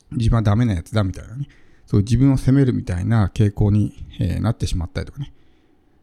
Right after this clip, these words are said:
するので、えー、こういうネガティブなwhyが出てくる人っていうのは要注意です。で、他の三つのWに関してはですね、これは現状把握の質問なんで、まあ、あんまり使うことはないかなと。いつ起こった？whenとかね。where？どこで起こっ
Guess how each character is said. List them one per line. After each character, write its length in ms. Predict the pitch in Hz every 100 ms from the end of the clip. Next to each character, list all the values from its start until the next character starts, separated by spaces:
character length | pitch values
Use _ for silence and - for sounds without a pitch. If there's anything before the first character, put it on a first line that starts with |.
| _ _ _ _ _
す 120 | - 131
る 120 | 123
の 160 | 104
で、 280 | 107 127 120 -
え 200 | 101 92
ー、 20 |
こ 100 | -
う 40 |
い 20 | 127
う 20 |
ネ 60 |
ガ 100 | 170
テ 80 | -
ィ 60 | 113
ブ 20 |
な 80 | 104
why 260 | 107 131
が 120 | 110 104
出 100 | 117
て 100 | 107
く 120 | 104
る 80 | 104
人 160 | -
っ 40 | -
て 120 | 180
い 20 |
う 20 |
の 60 | 87
は 60 |
要 80 | 78
注 140 | - -
意 40 |
で 100 | -
す。 100 | - - - - -
で、 100 | 165
他 240 | 165 202 254
の 160 | 277
三 180 | 240 214 -
つ 140 | -
の 220 | 240 131
W 400 | 120 135 135 104
に 100 | 87
関 320 | 87 - 139 120
し 80 |
て 80 | -
は 80 | 73
で 80 | 92
す 140 | -
ね、 80 | 127
こ 100 | 240
れ 60 | 262
は 60 | - -
現 240 | 160 180
状 220 | 175 196
把 240 | - 294 156
握 140 | 117
の 80 | 92
質 180 | - 127
問 220 | 117 95
な 60 |
ん 120 | 85 92
で、 300 | 110 82 - - _ _ _ _ -
ま 100 | 151
あ、 40 |
あ 40 | 151
ん 80 |
ま 80 | 214
り 100 | 220
使 220 | - -
う 60 | 202
こ 100 | 214
と 80 | 143
は 40 |
な 120 | 90 87
い 60 |
か 80 | -
な 100 | -
と。 100 | - - - - -
い 100 | -
つ 140 | -
起 120 | 95
こ 140 | - 90
っ 80 | -
た？ 220 | - 104 - - - -
when 280 | 107 82 60
と 80 |
か 100 | -
ね。 160 | 143 - _ - -
where？ 480 | 117 104 62 -
ど 80 | 139
こ 140 | - 107
で 80 |
起 80 | 73
こ 80 |
っ 40 | -